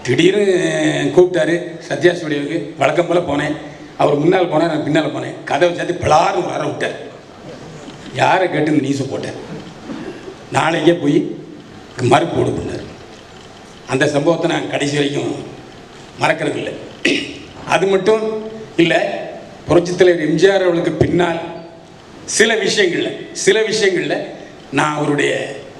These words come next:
தொண்டன். ஏன்னா இன்னைக்கு வரைக்கும் காலையில நான் அவரை வந்து இருபத்தஞ்சு வருஷம் முன்னாலேயே மெரினா பீச்சில் நம்பியார் சாமி மிருகம் வாக்கிங் போகிறத நான் பார்த்துருக்கிறேன்.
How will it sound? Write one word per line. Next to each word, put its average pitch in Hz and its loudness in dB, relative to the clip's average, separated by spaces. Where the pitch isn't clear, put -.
தொண்டன். 180 4
ஏன்னா 170 4
இன்னைக்கு 190 2
வரைக்கும் 185 4
காலையில 165 2
நான் 156 2
அவரை 165 2
வந்து 185 2
இருபத்தஞ்சு 208 2
வருஷம் 196 4
முன்னாலேயே 170 2
மெரினா 180 2
பீச்சில் 165 0
நம்பியார் 160 2
சாமி 156 0
மிருகம் 143 0
வாக்கிங் 151 2
போகிறத 180 2
நான் 143 -4
பார்த்துருக்கிறேன். - -4